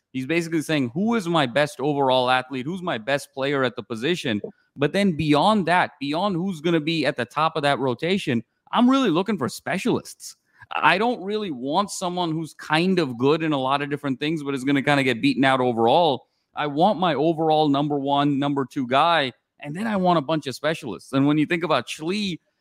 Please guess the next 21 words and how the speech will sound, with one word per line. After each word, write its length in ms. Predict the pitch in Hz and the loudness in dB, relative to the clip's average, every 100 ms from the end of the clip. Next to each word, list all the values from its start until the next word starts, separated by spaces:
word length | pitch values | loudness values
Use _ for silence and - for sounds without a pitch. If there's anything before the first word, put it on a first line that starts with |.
| - | 0
as 180 | 156 139 | 0 0
a 80 | |
specialist 720 | 123 - 165 165 180 165 147 - | -6 -8 -4 -4 -2 -2 -2 0
Q 180 | 165 | 2
B 220 | 151 156 151 | 4 4 4
with 180 | 139 | 2
his 220 | 131 170 - | 0 -2 0
package, 480 | 156 123 - 98 _ _ | -2 -2 -4 -12 _ _
when 140 | 131 151 | -4 0
you 120 | 147 | 0
think 220 | 175 180 | 0 0
about 280 | 175 160 143 - | 2 0 0 -2
Atkins 500 | 160 175 - 143 127 | -4 -4 -6 -8 -6
as 140 | 135 | -8
a 100 | 139 | -10
specialist 680 | 127 - 160 165 170 160 139 | -10 -8 -4 -2 -2 -2 0
running 320 | 139 156 170 | 0 2 2
back 260 | 151 139 - | 2 0 -2
with 160 | 139 | -10
his 220 | 131 185 | -6 -6
package 560 | - 151 131 - 131 - | -4 -2 -2 -2 -8 -8